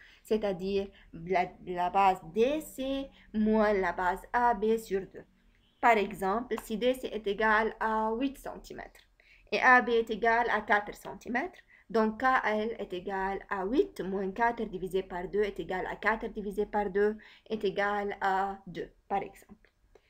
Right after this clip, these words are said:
Et la dernière remarque, l'aide du trapèze, c'est la somme des bases toutes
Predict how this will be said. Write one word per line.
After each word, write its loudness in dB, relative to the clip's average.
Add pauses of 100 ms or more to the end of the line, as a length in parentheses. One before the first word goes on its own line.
(420)
Et 2
la 4
dernière 0
remarque, -4 (460)
l'aide 2
du -4
trapèze, -4 (380)
c'est 2
la 0
somme 0
des 6
bases 4 (460)
toutes -8